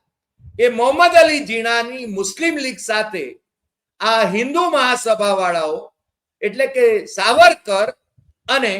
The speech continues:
ડોક્ટર શ્યામા પ્રસાદ મુખર્જી એ સત્તાનું સંવનન કરતા રહ્યા છે,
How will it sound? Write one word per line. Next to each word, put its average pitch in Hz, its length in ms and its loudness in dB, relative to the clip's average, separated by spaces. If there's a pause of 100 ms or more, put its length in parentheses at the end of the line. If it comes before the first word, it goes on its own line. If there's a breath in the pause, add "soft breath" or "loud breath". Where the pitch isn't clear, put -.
(600)
ડોક્ટર 339 320 2
શ્યામા 294 380 2
પ્રસાદ 254 460 -2
મુખર્જી 202 680 -6 (500)
એ 233 120 6 (640)
સત્તાનું 262 840 -2
સંવનન 294 680 2
કરતા 214 400 0
રહ્યા 170 360 -2
છે, - 440 -12